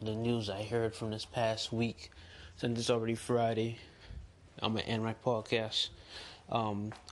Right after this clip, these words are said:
week, special week with this <laughs> episode. I might come back this Saturday and talk some more stuff, or I might come back Sunday, I don't know.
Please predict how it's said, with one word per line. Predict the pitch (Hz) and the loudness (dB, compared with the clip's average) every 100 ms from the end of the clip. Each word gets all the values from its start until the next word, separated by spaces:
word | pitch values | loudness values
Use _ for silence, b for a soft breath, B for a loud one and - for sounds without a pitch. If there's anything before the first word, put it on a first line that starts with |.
| - 113 | -8 2
week, | 127 - - - | 2 2 -10 -8
special | - 123 - 127 | 0 2 2 2
week | 117 127 - - | 2 0 -2 -2
with | 123 - | 0 2
this | 131 - | 2 4
<laughs> | |
episode. | 143 123 131 - 131 131 - 117 - B B B B - | 2 4 4 4 4 2 0 -2 -4 B B B B -4
I | |
might | 117 113 123 | 2 4 4
come | 131 117 | 2 4
back | 113 110 | 4 4
this | 113 107 | 2 2
Saturday | 131 120 117 110 | 4 4 4 2
and | 110 | 2
talk | 123 117 | 2 2
some | - 107 | 0 0
more | 110 113 | 2 2
stuff, | - 120 117 - - - - B B B B | 2 2 0 -12 -20 -20 -20 B B B B
or | - 113 | 2 2
I | |
might | 107 104 - | 4 2 2
come | 110 104 | -2 2
back | 104 101 - | 4 2 0
Sunday, | - 123 113 107 101 | 0 2 4 4 4
I | 101 | 2
don't | 104 | 2
know. | 104 107 107 | 2 0 -2